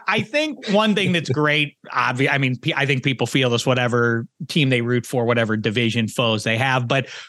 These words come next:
really, the Browns are like a punchline. I love to point out the Browns fans when,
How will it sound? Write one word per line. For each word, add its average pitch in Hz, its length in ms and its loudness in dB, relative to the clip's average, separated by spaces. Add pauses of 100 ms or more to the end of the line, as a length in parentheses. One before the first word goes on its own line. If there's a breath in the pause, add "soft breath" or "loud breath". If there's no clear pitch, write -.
(120 loud breath)
really, 202 640 2 (240 loud breath)
the 175 100 2
Browns 247 500 4
are 226 80 4
like 180 200 2
a - 80 0 (100)
punchline. 196 920 2
I 143 80 2
love 156 240 2
to 170 60 2
point 160 300 0
out 151 200 0
the 143 60 0
Browns 143 480 0
fans 139 540 0
when, 139 180 2